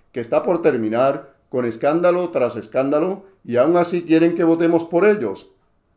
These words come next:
Por favor, tengan algo de vergüenza en la cara.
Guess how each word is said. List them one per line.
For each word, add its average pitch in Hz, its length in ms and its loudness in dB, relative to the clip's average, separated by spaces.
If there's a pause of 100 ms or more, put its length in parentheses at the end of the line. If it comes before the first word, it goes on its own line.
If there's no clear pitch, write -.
(240)
Por 120 220 -2
favor, 117 640 -2 (680)
tengan 190 320 2
algo 165 280 4
de 147 100 4
vergüenza 131 500 -2
en 139 120 -2
la 110 120 -4
cara. 113 460 -2